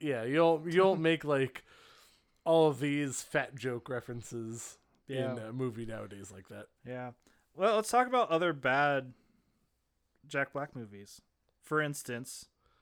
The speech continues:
Speaker 2: Goosebumps.
Speaker 1: Uh, hold on.
Speaker 2: Was it good?
Speaker 1: Ho-, d-,
Speaker 2: I, I didn't
Speaker 1: hold,
Speaker 2: see it.
Speaker 1: hold, pump the.
Speaker 2: It
Speaker 1: I am,
Speaker 2: looked
Speaker 1: I am,
Speaker 2: terrible.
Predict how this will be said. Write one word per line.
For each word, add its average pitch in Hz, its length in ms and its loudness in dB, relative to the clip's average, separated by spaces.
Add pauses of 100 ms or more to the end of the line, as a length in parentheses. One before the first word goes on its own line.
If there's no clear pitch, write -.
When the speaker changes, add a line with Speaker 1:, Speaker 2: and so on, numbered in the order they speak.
(320)
Speaker 2:
Goosebumps. - 560 -14 (720)
Speaker 1:
Uh, 135 520 0 (180)
hold 202 240 8
on. 127 380 2
Speaker 2:
Was 156 160 -2
it 147 100 -8
good? 233 360 4
Speaker 1:
Ho-, 247 200 2 (220)
d-, 320 120 0 (240)
Speaker 2:
I, - 200 2
I - 20 10
didn't 208 180 6
Speaker 1:
hold, 466 220 12
Speaker 2:
see - 140 12
it. - 40 -8 (140)
Speaker 1:
hold, 392 640 12 (180)
pump 508 360 12
the. 320 300 10 (200)
Speaker 2:
It - 60 8
Speaker 1:
I 339 120 12
am, 320 80 10
Speaker 2:
looked 285 340 12
Speaker 1:
I 320 120 12
am, 330 60 12
Speaker 2:
terrible. 160 500 8